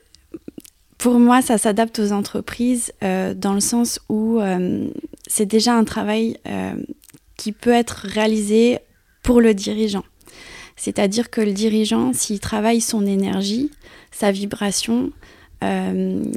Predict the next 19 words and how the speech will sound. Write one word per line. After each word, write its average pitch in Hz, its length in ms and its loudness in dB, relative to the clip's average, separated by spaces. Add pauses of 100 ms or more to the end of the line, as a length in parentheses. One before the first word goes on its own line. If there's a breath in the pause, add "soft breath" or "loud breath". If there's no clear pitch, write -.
(300)
qu'il 202 340 -4
est, 208 220 0
euh, 196 180 -4 (160)
qu'il 202 280 -4
inspire, 233 580 2
euh, 185 460 -2 (200)
une 202 180 2
vision 208 420 0
commune, 226 560 6
euh, 185 240 0 (220)
à 190 100 -2
ses 190 300 -2
équipes, 233 440 -6 (560 loud breath)
forcément, 233 520 2
ça 226 180 0
va 196 140 0
rayonner 208 680 2
sur, 214 280 -6
euh, 185 140 -4